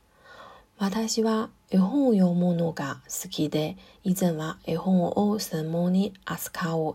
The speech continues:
絵本館を経営しておりました。日本の絵本を読んでいて、心が温かくなるものが多く、以前から好きでした。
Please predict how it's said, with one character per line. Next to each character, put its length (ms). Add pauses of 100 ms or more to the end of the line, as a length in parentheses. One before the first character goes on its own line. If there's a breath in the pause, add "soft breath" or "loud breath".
絵 100
本 320
館 240 (300)
を 240 (360 loud breath)
経 360
営 60
し 200
て 260
お 120
り 80
ま 160
し 60
た。 260 (1040 loud breath)
日 100
本 240
の 240
絵 120
本 340
を 400 (480 loud breath)
読 200
ん 120
で 140
い 200
て、 340 (100)
心 520
が 240 (100)
温 380
か 180
く 180
な 120
る 120
も 180
の 160
が 320
多 180
く、 280 (500 loud breath)
以 120
前 120
か 220
ら 240
好 240
き 180
で 140
し 100
た。 240